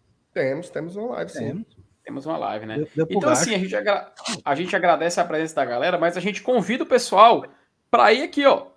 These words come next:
Speaker 3: pra ir lá no B L, pra ir lá na live do B L, que eles já começaram agora, pra chegar lá
Speaker 2: Ma-,
Speaker 3: no
Speaker 2: macho,
Speaker 3: chat.
Speaker 2: vamos,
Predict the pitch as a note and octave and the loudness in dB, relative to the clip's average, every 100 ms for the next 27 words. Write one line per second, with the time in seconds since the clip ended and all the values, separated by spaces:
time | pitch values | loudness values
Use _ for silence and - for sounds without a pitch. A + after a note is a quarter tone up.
0 | _ _ _ _ - - B3+ C4 C#4 G#3 | _ _ _ _ -4 -2 0 0 4 4
1 | A3 E3 - - D#3+ F#3 G#3+ G3 F#3+ F#3 | 4 0 -10 -12 -6 -2 0 2 2 0
2 | F3 D3+ F3 F3+ D#3+ D3 C#3+ C#3+ C#3+ C3 | -2 0 0 -2 -8 -6 -4 -6 -6 -8
3 | C#3+ C3 - C#3+ E3 D#3 D3 C3+ B2 - | -6 -6 -6 -2 -2 -2 -4 -4 -6 -12
4 | _ A2+ _ C3 D#3 D3+ D3 F3 C3 E3+ | _ -20 _ -8 -4 0 2 2 2 0
5 | F3+ C3+ E3 C#3 | 0 -2 -4 -6